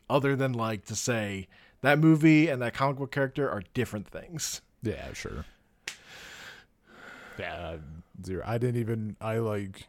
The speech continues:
Speaker 2: every time, for a while, I've watched it, I think, like, two or three times just with, like, on my own and then with different, like, friends or whatever.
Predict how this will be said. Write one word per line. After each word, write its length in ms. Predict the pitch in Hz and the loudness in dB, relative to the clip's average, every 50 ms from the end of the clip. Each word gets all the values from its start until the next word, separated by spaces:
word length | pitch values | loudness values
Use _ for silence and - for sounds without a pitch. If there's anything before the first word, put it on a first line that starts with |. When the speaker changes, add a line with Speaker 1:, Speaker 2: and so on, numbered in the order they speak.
| - - | -10 -4
Speaker 2:
every 240 | - 123 110 131 123 | -4 0 0 0 0
time, 300 | 110 - 120 113 113 107 | 0 0 -2 -2 -2 -2
for 180 | - - 139 123 | 2 4 6 6
a 60 | 110 | 6
while, 480 | 104 90 82 98 113 127 139 131 113 - | 4 2 -2 0 2 2 2 2 0 0
I've 180 | 175 220 190 | -2 -2 0
watched 380 | 113 95 85 80 85 - - - | 2 0 0 0 0 -4 -4 -4
it, 160 | 95 90 - _ _ _ _ _ _ _ _ _ _ _ _ _ _ _ _ _ _ _ _ _ _ _ _ _ _ _ _ - | -4 -4 -4 _ _ _ _ _ _ _ _ _ _ _ _ _ _ _ _ _ _ _ _ _ _ _ _ _ _ _ _ -4
I 60 | - - | -4 -2
think, 280 | - - 294 311 - | -2 -2 -4 -2 -2
like, 200 | 277 277 262 - | -2 -2 -2 0
two 200 | - 240 233 262 | 0 2 2 4
or 80 | 247 233 | 2 2
three 260 | - - 233 220 208 | 0 0 0 -2 0
times 420 | - 214 214 214 220 214 208 - | 0 0 0 0 -2 -4 -4 -4
just 220 | - 196 190 - 190 | -4 -4 -4 -2 -4
with, 200 | 175 175 - - | -4 -4 -4 -4
like, 240 | 165 151 151 147 156 | -4 -4 -4 -4 -2
on 160 | 139 143 143 | -2 0 2
my 160 | 143 139 135 | 2 2 4
own 220 | 131 131 135 131 | 4 2 2 2
and 80 | 127 117 | 0 0
then 80 | 117 120 | 0 0
with 160 | 120 117 110 | 0 -2 0
different, 320 | 120 117 - 117 107 98 - - _ _ _ _ - | -2 -2 -2 -2 -6 -6 -8 -12 _ _ _ _ -6
like, 260 | 120 120 117 104 - - | -4 -4 -4 -4 -6 -6
friends 340 | - 104 104 110 117 117 | -4 -2 -2 0 0 0
or 60 | 123 120 | 0 0
whatever. 420 | 120 117 117 117 117 123 135 | 2 2 0 0 0 -2 -4